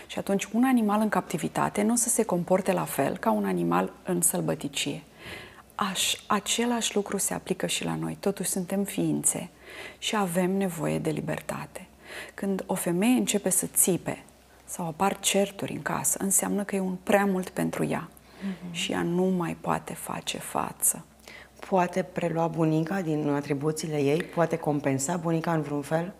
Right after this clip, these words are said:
Speaker 1: Bineînțeles. Primul ajutor și cel mai important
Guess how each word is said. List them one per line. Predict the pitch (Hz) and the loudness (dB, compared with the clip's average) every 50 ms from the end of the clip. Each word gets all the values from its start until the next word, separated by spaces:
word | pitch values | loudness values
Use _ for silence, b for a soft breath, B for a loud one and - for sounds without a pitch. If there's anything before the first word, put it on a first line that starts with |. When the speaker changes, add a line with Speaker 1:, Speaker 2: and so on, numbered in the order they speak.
| - 180 180 | -8 -6 -4
Speaker 1:
Bineînțeles. | 175 180 175 165 160 156 151 - 151 156 156 160 160 - - - - - - - - - | -2 0 0 2 2 2 0 0 0 0 -2 0 0 0 0 0 -2 -10 -20 -20 -20 -4
Primul | - - 220 208 247 247 226 208 190 185 | 0 4 6 6 6 6 6 4 2 0
ajutor | 170 170 - - 170 - 175 175 | 0 -2 -2 -2 0 2 2 2
și | 170 - - | 2 0 -2
cel | - - 170 165 | -4 -4 -4 -2
mai | 165 170 - | -2 -2 -2
important | - 151 - 170 170 - - 180 180 185 196 196 - | -4 -4 -4 -4 -6 -4 -4 -4 -4 -4 -4 -6 -8